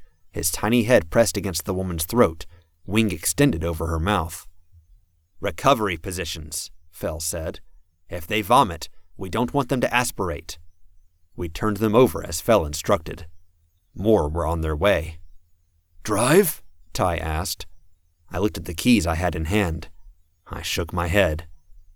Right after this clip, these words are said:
I bent down to put the keys in the hand of the woman Evan had taken them from, then closed her fingers around them. "They may shoot first next time," Rose said. "They might,"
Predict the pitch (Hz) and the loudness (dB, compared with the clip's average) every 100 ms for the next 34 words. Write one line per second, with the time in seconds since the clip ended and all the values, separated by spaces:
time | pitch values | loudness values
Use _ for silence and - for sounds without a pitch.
0 | _ _ 90 85 98 95 120 120 104 - | _ _ -10 -4 -4 -4 2 2 2 -2
1 | 95 - - 113 110 104 95 131 110 95 | -4 -4 -4 -2 0 -2 0 2 2 0
2 | 85 87 120 104 87 98 95 87 80 120 | -4 0 2 2 0 -2 -2 -4 -2 0
3 | 123 85 80 78 85 78 - - - - | 2 0 -2 -4 -4 -6 -8 -16 -20 -20
4 | - - 82 - 95 98 104 - 135 98 | -14 -6 -6 -2 -2 2 0 2 2 4
5 | 85 82 87 107 82 76 80 - - - | 0 0 2 2 0 -6 -8 -16 -20 -20
6 | - - _ _ _ _ _ - - 123 | -20 -20 _ _ _ _ _ -12 -2 4
7 | 175 165 180 165 - 180 175 - 190 139 | 6 6 4 4 4 4 2 4 6 6
8 | - - 123 - - 104 90 82 - - | 2 0 2 2 2 0 -2 -6 -10 -20
9 | - - 98 85 80 - 85 82 - - | -18 -4 0 0 0 -2 -2 -2 -4 -12
10 | - _ - _ _ - 76 185 110 220 | -20 _ -20 _ _ -18 -4 0 2 4
11 | 113 - - | 2 0 -10